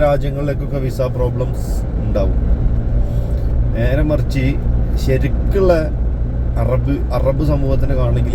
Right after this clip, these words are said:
യമനിൽ ചെന്നാൽ മതി. അതിൻ്റെ ഉത്ഭവം ശരിക്ക് ഹലറമൗത്ത് നിന്നൊക്കെയാണ് എന്നൊക്കെ പറഞ്ഞേക്കാം. അതായത് ഇപ്പോഴും ഇപ്പൊ ഇവിടെയൊക്കെ മാറിയില്ലേ പൈസ ഒക്കെ ഉണ്ടായപ്പം? സൗദി അറേബ്യയും യു എയും ഖത്തറൊക്കെ മാറിയില്ലേ? യമൻ ഇപ്പോഴും മാറിയില്ല. യമന്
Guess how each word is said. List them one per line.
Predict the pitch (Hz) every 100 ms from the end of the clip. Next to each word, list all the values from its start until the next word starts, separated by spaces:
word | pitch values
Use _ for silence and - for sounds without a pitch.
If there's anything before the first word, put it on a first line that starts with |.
| 117
യമനിൽ | 107 110 113
ചെന്നാൽ | - -
മതി. | - - - - - - - - - - - - -
അതിൻ്റെ | 117 127
ഉത്ഭവം | 127 123 151 165 160
ശരിക്ക് | 135 147 147 131
ഹലറമൗത്ത് | 123 135 139 143 135
നിന്നൊക്കെയാണ് | 143 131 135 131 135 -
എന്നൊക്കെ | 123 120 113
പറഞ്ഞേക്കാം. | 107 101 87 92
അതായത് | 110 110 113 -
ഇപ്പോഴും | - - 147 156 147 - - - - - - - -
ഇപ്പൊ | - 160
ഇവിടെയൊക്കെ | 165 147 196 175
മാറിയില്ലേ | 147 147 147 127
പൈസ | 120 117
ഒക്കെ | 127 127
ഉണ്ടായപ്പം? | 123 110 117 - - - -
സൗദി | 117 117
അറേബ്യയും | 123 127 120 - - - - - -
യു | 113 120
എയും | 131 127 - - - - -
ഖത്തറൊക്കെ | 117 - - - 156 135
മാറിയില്ലേ? | 117 113 104 - - - - - -
യമൻ | 110 131 151
ഇപ്പോഴും | 143 135 113
മാറിയില്ല. | 107 101 87 87 -
യമന് | - -